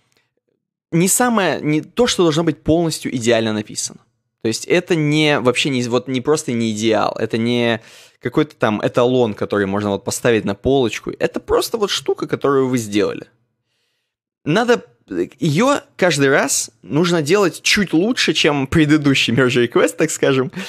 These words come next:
То есть надо сегодня прожить лучше, чем вчера, да? То есть, ну, merge request надо сделать, м, с каким-то небольшим улучшением кодовой базы.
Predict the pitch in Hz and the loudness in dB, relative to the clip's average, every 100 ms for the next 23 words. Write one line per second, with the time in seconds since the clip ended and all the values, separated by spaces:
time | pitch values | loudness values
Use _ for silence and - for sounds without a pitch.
0 | - - 123 123 143 135 131 139 - 156 | -14 -2 0 2 2 4 2 2 2 2
1 | 214 185 127 135 156 160 156 156 - 131 | 4 2 2 2 2 2 2 2 0 -2
2 | - 131 98 101 135 - - - _ - | 2 2 4 2 -2 -4 -18 -20 _ 0
3 | 127 - 160 101 127 135 160 190 175 180 | 0 0 -2 -2 -2 0 0 2 2 2
4 | 254 277 - 147 131 131 160 170 - - | 0 0 -2 -2 0 2 2 2 -2 -14
5 | _ - 120 117 113 95 - - 170 156 | _ -6 -2 0 0 -2 -2 -2 -2 0
6 | 240 208 165 147 160 - 226 156 135 - | 0 0 0 2 2 2 0 0 0 0
7 | 175 190 165 143 120 - - 139 135 123 | 0 0 0 -2 -4 -4 -2 2 2 2
8 | 107 - - | 2 0 -6